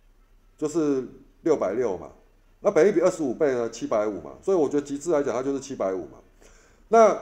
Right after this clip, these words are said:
正常来讲，我觉得全指股大概本益比理论上都要往二十倍靠拢。所以它如果本益比二十倍就六百，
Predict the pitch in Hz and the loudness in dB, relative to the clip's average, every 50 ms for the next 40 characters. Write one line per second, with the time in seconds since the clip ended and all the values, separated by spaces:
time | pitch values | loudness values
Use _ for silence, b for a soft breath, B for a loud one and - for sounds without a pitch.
0 | - - - - 220 196 139 147 139 143 156 139 147 131 113 110 113 127 131 131 | -8 -2 4 4 4 6 4 2 2 2 2 2 2 2 0 0 -2 -4 -4 -4
1 | - 143 - - 147 143 147 147 143 160 156 135 110 104 147 147 151 143 127 - | -6 -12 -6 -4 -2 -2 -2 -2 -4 -6 -6 -6 -6 -2 0 2 2 2 0 -2
2 | 113 107 127 - 110 98 90 87 - - _ _ - - 104 101 120 151 151 139 | -4 -6 -6 -6 -8 -12 -14 -14 -18 -20 _ _ -20 -16 -10 -6 -4 -4 -2 -2
3 | 147 143 127 117 131 127 123 110 92 - - 113 - 95 - 113 104 92 - - | -2 -4 -4 -2 -2 -2 -2 -2 -4 -4 -6 -10 -12 -10 -8 -8 -8 -8 -8 -8
4 | 90 73 62 - b b b b b b _ - 226 226 226 233 233 226 185 160 | -8 -8 -10 -16 b b b b b b _ 6 6 8 8 8 6 6 4 4
5 | - 131 131 170 - - 127 143 156 - - - 147 135 139 139 131 139 135 107 | 4 2 0 0 0 0 -2 -4 -4 -4 -4 -4 -2 -2 -2 -2 -2 -2 -4 -4
6 | 87 - - | -4 -8 -12